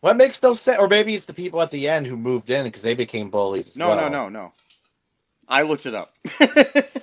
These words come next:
Speaker 1: Well, why would they do that? That's stupid. It's, okay, whatever,
Speaker 2: It,
Speaker 1: fine.
Speaker 2: it, it,
Speaker 1: Uh,
Speaker 2: it, it disregards the thing. And then they, it looks like they got a little bit of a, uh, I don't know, bigger budget for the second one. It still looks the
Speaker 1: Okay.
Speaker 2: same. But you have Daniel Baldwin,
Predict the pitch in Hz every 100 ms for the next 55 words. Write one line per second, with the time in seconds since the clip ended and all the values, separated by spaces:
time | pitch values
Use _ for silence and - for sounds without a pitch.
0 | - 277 349 381 226 226 220 175 214 233
1 | 151 127 120 - - 208 - 117 117 123
2 | 123 - - - 143 135 113 127 113 98
3 | 101 104 - - 165 113 110 110 156 107
4 | 135 147 127 135 - 110 104 98 104 98
5 | 95 - _ - _ 113 123 160 165 143
6 | 135 131 165 - - 123 123 127 107 107
7 | 117 120 113 95 78 - _ _ - 90
8 | 82 - 95 90 85 85 _ _ _ 107
9 | 104 95 - _ _ 90 90 147 151 -
10 | - 135 - 156 160 - 175 175 _ _
11 | - - 165 113 98 113 101 104 127 87
12 | 85 90 - - _ _ _ 151 160 143
13 | - 127 127 127 92 - 98 120 160 151
14 | 107 110 131 95 78 80